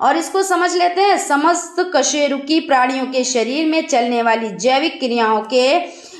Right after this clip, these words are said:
नियमन में रुधिर का सबसे महत्वपूर्ण योगदान होता है। रुधिर शरीर की प्रत्येक कोशिका की तरह तरह के पदार्थ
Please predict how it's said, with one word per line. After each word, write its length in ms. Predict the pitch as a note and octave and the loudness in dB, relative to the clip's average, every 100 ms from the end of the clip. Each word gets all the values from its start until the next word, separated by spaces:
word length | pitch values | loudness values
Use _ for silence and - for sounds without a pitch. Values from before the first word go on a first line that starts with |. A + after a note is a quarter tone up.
| B3+ | -2
नियमन 420 | C#4 F4+ F4+ F#4 | 2 4 4 2
में 240 | F#4 F#4 E4 | 4 4 2
रुधिर 300 | C#4 C#4 C4 | 0 -2 0
का 180 | C4 | 2
सबसे 420 | B3+ B3+ A#3+ - D#4+ | 2 0 -2 0 0
महत्वपूर्ण 560 | C4 B3+ A#3 A#3+ B3 | 0 -2 -2 -2 -2
योगदान 540 | A3 G3 F#3+ A3 C4+ F4+ | 0 -2 0 2 2 2
होता 260 | F4 E4+ | 2 4
है। 340 | E4 E4+ E4 B3+ | 4 6 4 2
रुधिर 260 | A3+ C4 | 0 0
शरीर 440 | A#3+ A#3+ G#3 C#4 C#4+ | 0 -2 -2 -4 -4
की 100 | D4 | -6
प्रत्येक 560 | - G#3+ G#3+ A#3 A3 A3+ | -2 -4 -2 -2 -2 -2
कोशिका 440 | G3+ A3+ - C4+ | -2 -2 0 0
की 200 | C#4 D4+ | 0 -4
तरह 440 | B3+ - A3 C4 | -8 -2 0 2
तरह 320 | C#4+ A3+ A#3 G#3+ | 0 2 2 0
के 200 | A3+ G#3+ | -2 -4
पदार्थ 840 | G#3 G3 G#3+ B3 C4 C4 - | -2 0 2 2 0 -4 -14